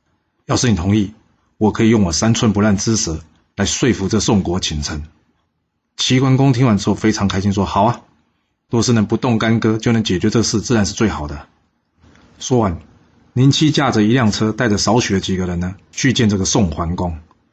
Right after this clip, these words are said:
宋桓公这边听到齐桓公派出这个侍者宁七啊，他很好奇问：“诶，这宁七是谁啊？怎么之前没听过啊？”这戴叔皮告诉他：“主公，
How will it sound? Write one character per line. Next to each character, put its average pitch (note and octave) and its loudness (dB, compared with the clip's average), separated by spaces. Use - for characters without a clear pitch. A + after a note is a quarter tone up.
宋 G3+ 0
桓 C3 4
公 C#3 2
这 C3 2
边 C3+ 4
听 C3 2
到 A#2 0
齐 - 0
桓 C3 2
公 B2+ 0
派 A#2+ -2
出 A#2+ -4
这 A2+ -2
个 G#2 -2
侍 C3 2
者 F#2 -4
宁 F#2 -4
七 G2 -2
啊， D#2 -10
他 D3+ -2
很 A2+ 2
好 B2+ 0
奇 F#2+ -2
问 F#2+ 0
：“诶， C3+ -2
这 - -2
宁 A#2+ 4
七 C#3+ 0
是 B2 0
谁 D#2+ -4
啊？ D2 -8
怎 A2 0
么 A2+ 2
之 D3+ 0
前 G#2+ 0
没 G2+ 2
听 G#2+ 0
过 G#2 2
啊？” C#2+ -10
这 A2 -8
戴 A#2 0
叔 G2 2
皮 F#2 2
告 G2+ 2
诉 F2+ -2
他 E2+ -4
：“主 G#2+ 0
公， G#2 0